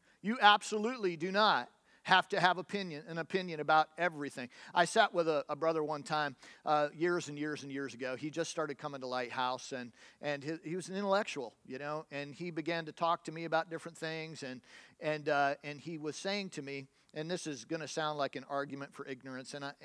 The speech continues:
and I, I live in the tension of it. I, I, you know, I went back to school to get further education, but at the same time, I understand the limits of education, right?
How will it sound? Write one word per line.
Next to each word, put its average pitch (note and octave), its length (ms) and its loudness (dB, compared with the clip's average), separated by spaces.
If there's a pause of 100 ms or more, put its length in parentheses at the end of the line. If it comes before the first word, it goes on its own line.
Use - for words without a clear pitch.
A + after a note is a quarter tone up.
(180)
and C#3+ 260 -12 (460)
I, C#3+ 180 -2
I D3 100 0
live D3 200 0
in D3 80 -8
the C3+ 80 -8
tension C#3+ 400 -10
of B2 140 -6
it. B2+ 100 -4
I, B2+ 220 -2
I, C3+ 100 -4 (180)
you D3 160 -10
know, C#3 80 -6
I B2+ 60 -4
went D3 260 -6
back C#3+ 220 0
to B2+ 100 -14
school C#3+ 360 -6
to C#3 100 -10
get D3+ 380 -4 (240)
further D3+ 340 0
education, C#3 600 -4
but C3 100 -4
at B2+ 120 -8
the C3+ 100 -8
same C#3 260 -6
time, D#3 260 -4
I C3+ 120 -4
understand C3+ 360 -8
the B2 60 -8
limits C#3+ 420 -4
of C3 140 -4
education, A#2+ 600 -6
right? C3+ 200 -2